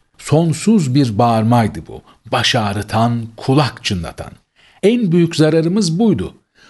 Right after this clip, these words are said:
Bağırma eylemlerimiz karşılığını buldu. Müdür de bizi tanıdı artık. Haberimizi aldı. Bizi muhatap aldı.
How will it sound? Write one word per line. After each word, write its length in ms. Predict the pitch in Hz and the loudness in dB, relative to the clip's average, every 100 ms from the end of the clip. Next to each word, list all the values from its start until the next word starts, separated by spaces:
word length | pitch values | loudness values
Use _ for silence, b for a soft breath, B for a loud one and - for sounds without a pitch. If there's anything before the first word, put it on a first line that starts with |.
| b 90 | b -2
Bağırma 500 | 131 160 180 214 240 | 2 2 2 2 4
eylemlerimiz 800 | 170 143 139 139 147 185 226 - | 4 4 2 2 0 0 -2 0
karşılığını 800 | 139 127 - 120 117 131 202 113 | 0 0 -2 0 2 4 2 2
buldu. 400 | 107 80 73 - b b b | -2 -4 -14 -18 b b b
Müdür 360 | 123 139 220 208 | 0 2 2 4
de 120 | 208 | 2
bizi 220 | 156 123 | 2 -2
tanıdı 340 | - 104 98 90 | 0 -2 -2 -6
artık. 460 | - - - - _ _ - | -8 -14 -20 -20 _ _ -2
Haberimizi 560 | 151 151 139 135 113 | 2 2 2 2 2
aldı. 320 | 80 71 110 - _ _ _ | 0 -4 -16 -20 _ _ _
Bizi 200 | 139 165 | 0 2
muhatap 540 | 175 110 104 - 175 - | 2 0 -2 -2 -2 0
aldı. 360 | 90 - - | -2 -6 -18